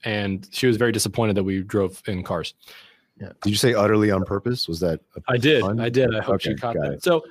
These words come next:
Speaker 3: Got it.
Speaker 1: one of the, one of the other excuses that we've, we've heard, and, and this is something that goes back to our culture of love, right? So, like, as we're talking about this,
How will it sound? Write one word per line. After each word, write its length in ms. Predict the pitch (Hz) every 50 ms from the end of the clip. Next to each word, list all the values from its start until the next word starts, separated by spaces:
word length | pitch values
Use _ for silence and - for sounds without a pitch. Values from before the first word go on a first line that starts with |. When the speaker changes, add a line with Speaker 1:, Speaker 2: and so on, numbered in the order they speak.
| -
Speaker 3:
Got 140 | - 71 143
it. 140 | 135 - - -
Speaker 1:
one 220 | 135 135 175 214
of 100 | 233 -
the, 120 | 196 185 -
one 260 | - 139 147 175 220
of 80 | 208
the 120 | 185 175 151
other 200 | 151 156 170 160
excuses 420 | 143 - - - 139 120 131 123
that 80 | 113 135
we've, 340 | 117 120 120 110 107 - - _ _ _
we've 180 | 117 113 110 107
heard, 480 | 110 - - 139 139 131 120 110 - - -
and, 200 | 127 120 120 120 -
and 120 | 127 127
this 120 | 147 147 170
is 80 | 151
something 240 | - 156 139 143 127
that 80 | 120 117
goes 260 | 107 120 123 120 113
back 260 | 117 110 110 113 -
to 280 | - - 123 113 110 117
our 220 | - 117 113 120
culture 420 | 120 - - 120 117 110 - 123 113
of 160 | 95 90 104
love, 340 | 120 - - - 113 - - -
right? 220 | 117 104 104 104
So, 140 | - - 131
like, 200 | 120 113 107 - -
as 180 | 131 135 143 135
we're 100 | 127 127
talking 540 | 120 - 170 185 175 156 131 113 113 113 110
about 260 | 101 107 101 101 -
this, 260 | - 104 104 104 -